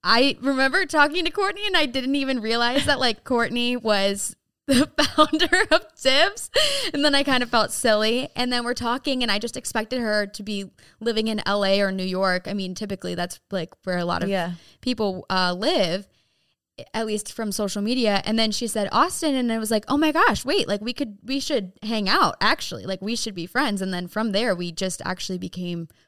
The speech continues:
Speaker 1: friends, started going on walks, and now celebrating our birthdays together. And now we're
Speaker 2: Yeah.
Speaker 1: just, like,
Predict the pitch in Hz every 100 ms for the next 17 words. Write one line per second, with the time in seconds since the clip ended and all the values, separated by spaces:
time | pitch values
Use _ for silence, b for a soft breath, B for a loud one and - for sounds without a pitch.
0 | _ - 185 226 262 - 185 180 175 175
1 | 170 175 170 214 262 - 196 185 170 175
2 | 185 185 _ _ _ - 202 202 208 202
3 | 190 185 196 196 240 254 277 294 302 370
4 | 285 226 247 269 269 - 247